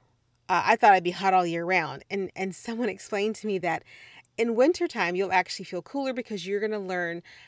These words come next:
how to live with constant humidity, and you'll, you'll start to feel the differences in the humidity, which will signal a changing of seasons. And sure enough, she was right.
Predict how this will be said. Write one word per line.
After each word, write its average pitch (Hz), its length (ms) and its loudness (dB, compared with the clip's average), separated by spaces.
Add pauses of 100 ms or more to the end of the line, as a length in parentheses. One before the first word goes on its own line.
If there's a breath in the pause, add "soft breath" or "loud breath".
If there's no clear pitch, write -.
how 214 140 -2
to 190 100 0
live 175 340 0
with 165 160 -12
constant 190 920 -6 (360)
humidity, 202 840 0 (320 soft breath)
and 196 160 -6
you'll, 190 200 0
you'll 190 120 0
start 196 260 -6
to 180 100 -14
feel 196 420 -2
the 175 100 -4
differences 170 920 -8 (420 loud breath)
in 220 220 4
the 175 80 -4
humidity, 175 680 -4
which - 220 -8
will 170 240 -4 (120)
signal 196 600 -2
a 196 80 -4
changing 175 460 -4
of 180 80 -8
seasons. 262 460 -4 (360 loud breath)
And 151 160 -12
sure 190 280 -2
enough, 262 320 2
she 202 180 -6
was 214 140 -2
right. 262 320 -4